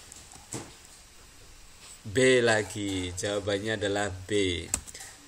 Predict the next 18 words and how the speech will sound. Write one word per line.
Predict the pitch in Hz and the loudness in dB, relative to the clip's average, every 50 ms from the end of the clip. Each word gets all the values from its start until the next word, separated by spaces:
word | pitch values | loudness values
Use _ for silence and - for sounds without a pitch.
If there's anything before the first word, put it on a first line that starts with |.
| - - - - - | -20 -20 -12 -2 0
Nomor | 143 170 190 202 196 | 2 4 4 4 6
empat, | 190 208 214 214 - - - - - | 8 8 8 8 6 2 -10 -8 2
manusia | 160 175 190 208 214 - - 226 | 4 4 6 8 8 8 8 8
adalah | 208 180 175 175 175 | 6 8 8 6 6
makhluk | 170 165 165 160 165 165 - | 6 4 2 2 2 4 4
Allah | 170 196 214 208 | 6 6 8 8
yang | 196 180 165 156 147 | 10 8 8 6 6
paling | 147 139 147 | 6 6 6
sempurna | 143 139 147 139 135 135 147 143 143 151 165 175 | 4 4 2 0 0 2 2 2 2 4 2 4
dalam | 147 127 117 117 113 110 | 6 6 6 6 4 2
penciptaannya. | 117 110 98 113 113 - - 117 101 92 104 101 101 98 95 90 90 104 - - - | 0 -4 -2 -2 -2 0 2 2 2 4 2 0 0 -2 -2 -2 -4 -6 -10 -8 -6
Kenapa | 160 175 214 247 247 - - 180 165 | -2 2 4 4 4 6 6 6 6
manusia | 156 156 143 143 139 - 147 127 | 6 6 4 6 6 6 4 4
disebut | 120 113 - 127 120 - - 127 - 117 | 2 2 0 0 -2 -2 -2 -2 -2 -2
makhluk | 117 113 113 113 110 - | -2 0 0 0 2 2
yang | 110 107 104 101 | 0 0 0 -2
paling | 107 104 104 101 | -2 -2 -2 -2
sempurna? | 98 110 104 95 98 101 90 87 95 139 190 | -4 -6 -6 -6 -6 -6 -6 0 4 6 4